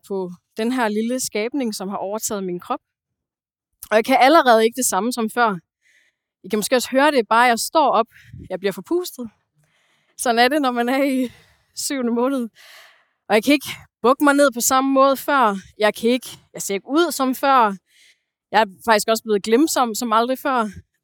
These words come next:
Og, øh, listen, den kunne fortsættes til jul, tror jeg. Så vi stopper bare der. Og plus det hele, det ender ud i den her helt store famø-, famøse fødsel, som jeg ikke kan komme udenom.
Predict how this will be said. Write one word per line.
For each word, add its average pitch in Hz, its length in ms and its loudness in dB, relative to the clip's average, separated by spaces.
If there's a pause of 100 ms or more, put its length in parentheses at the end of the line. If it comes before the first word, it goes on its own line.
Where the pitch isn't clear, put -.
Og, 220 280 2
øh, 208 240 -2 (560)
listen, 285 360 2
den 269 140 -2
kunne 240 120 -10
fortsættes 220 760 -4 (560)
til 214 140 -6
jul, 190 260 -4
tror 180 180 -4
jeg. 160 220 -6
Så 165 300 -8
vi 226 60 -10
stopper 208 280 -4
bare 185 180 -2
der. 185 240 -4 (1300)
Og 254 140 2
plus 370 280 2
det 311 140 -2
hele, 339 260 2
det 302 160 0
ender 285 160 2 (100)
ud 349 120 2
i 269 60 -2
den 269 180 -2
her 285 160 0
helt 262 380 0
store 262 340 -2
famø-, 254 480 -2
famøse 240 600 -2 (960)
fødsel, 185 480 -8 (760)
som 226 220 0
jeg 202 160 4
ikke 233 120 -2
kan 233 120 -6
komme 220 220 -6
udenom. 226 380 -2